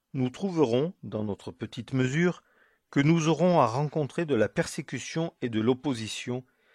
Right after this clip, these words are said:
et, ce qui est très douloureux, de la part même de nos compagnons chrétiens. Et quand l'épreuve vient, c'est une bonne chose si nous pouvons faire comme Paul, à savoir nous remettre au Seigneur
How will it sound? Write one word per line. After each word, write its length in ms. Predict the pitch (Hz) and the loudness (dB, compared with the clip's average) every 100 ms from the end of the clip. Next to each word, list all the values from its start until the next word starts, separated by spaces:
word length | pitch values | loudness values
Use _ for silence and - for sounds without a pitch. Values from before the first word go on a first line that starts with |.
| _ _ _ 135 | _ _ _ -2
et, 240 | 165 226 _ | -2 -2 _
ce 200 | - - | -18 -12
qui 160 | 117 107 | -8 -6
est 100 | 92 | -8
très 180 | - 143 | -6 -6
douloureux, 500 | 104 98 90 107 131 _ _ _ 110 | -4 -6 0 0 0 _ _ _ 4
de 100 | 127 | 6
la 120 | 139 | 6
part 220 | - 117 | 4 2
même 240 | 120 156 | 4 4
de 100 | 135 | 2
nos 140 | 104 104 | 0 -2
compagnons 500 | - 156 139 120 147 | -2 -2 0 0 -2
chrétiens. 480 | - 95 - 87 - _ _ _ _ _ _ _ _ _ _ _ _ _ _ | -6 -10 -10 -16 -16 _ _ _ _ _ _ _ _ _ _ _ _ _ _
Et 100 | 135 | -10
quand 160 | - 190 | 0 2
l'épreuve 460 | 180 - 151 107 98 | 2 2 0 2 -4
vient, 340 | 90 107 101 _ _ _ _ _ | -4 -6 -6 _ _ _ _ _
c'est 240 | - - | -6 -2
une 180 | 165 160 | 0 6
bonne 220 | 165 151 | 6 6
chose 440 | 127 175 165 110 95 | 4 4 4 2 0
si 140 | 151 | 2
nous 120 | 143 | 2
pouvons 280 | 123 135 131 | 2 2 2
faire 280 | - 131 - | 4 2 2
comme 220 | 120 110 | -2 -2
Paul, 480 | - 127 117 95 92 _ _ _ _ 131 | 0 2 2 -2 -8 _ _ _ _ -4
à 80 | |
savoir 480 | - 127 117 156 139 | -2 -2 4 4 4
nous 200 | 123 107 | 0 -2
remettre 500 | 107 143 151 151 - | 0 2 2 0 -4
au 80 | 117 | -8
Seigneur 680 | - 151 123 113 120 131 | -6 -4 -2 -2 -2 -4